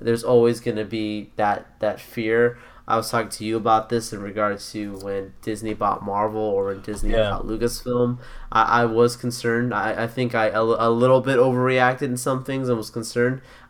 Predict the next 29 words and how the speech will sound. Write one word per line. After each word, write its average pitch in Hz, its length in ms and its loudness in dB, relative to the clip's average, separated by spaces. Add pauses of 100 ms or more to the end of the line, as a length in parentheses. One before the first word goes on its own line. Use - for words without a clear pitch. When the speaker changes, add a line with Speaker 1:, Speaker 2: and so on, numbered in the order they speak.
Speaker 1:
I 127 80 0
think 127 240 -2
it's 123 180 -2
turned 113 220 -2
out 110 180 2
to 110 80 -10
be 107 100 -6
just 107 280 -8
fine, 117 340 -2 (240)
<laughs> - 240 -12
more 123 240 6
than 135 140 2
just 143 220 0
fine. 165 360 2 (380)
<laughs> 143 360 4
So, 127 640 4 (180)
Speaker 2:
<laughs> - 180 -20
Speaker 1:
um, 120 380 4
I 135 140 6
think 139 340 -2
in 127 220 0
this 135 180 0
situation, 127 720 0
I, 127 180 6 (160)
I'm 139 160 2
really 131 220 4
hoping. 120 400 4
I 117 100 0
think 120 320 -4